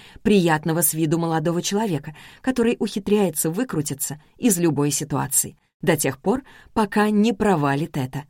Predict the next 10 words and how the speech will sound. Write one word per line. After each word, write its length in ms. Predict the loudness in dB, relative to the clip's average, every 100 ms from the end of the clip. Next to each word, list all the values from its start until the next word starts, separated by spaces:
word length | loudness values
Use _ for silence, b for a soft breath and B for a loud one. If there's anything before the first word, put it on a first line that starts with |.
| _ _ _
"Нет 480 | 0 2 2 0 -2
проблем, 540 | -2 2 4 6 4
мэм", 600 | 2 2 4 4 2 0 B B
отвечает 640 | -2 -2 -2 -2 -2 -4
он. 180 | -8 -10 _ _ _ _
"Если 400 | -2 -2 0 0
Джаспер 560 | 2 4 4 2 2 2
Бэльден 560 | 2 2 2 2 0
дает 340 | 2 2 2 0
слово, 540 | -2 0 0 0 -2